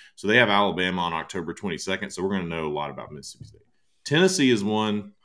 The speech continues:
Tennessee's secondary is trash, but that's one that I,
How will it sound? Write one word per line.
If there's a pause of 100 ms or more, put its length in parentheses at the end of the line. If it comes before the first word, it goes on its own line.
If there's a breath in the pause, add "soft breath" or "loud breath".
(360)
Tennessee's
secondary
is
trash, (400)
but (540)
that's
one
that
I,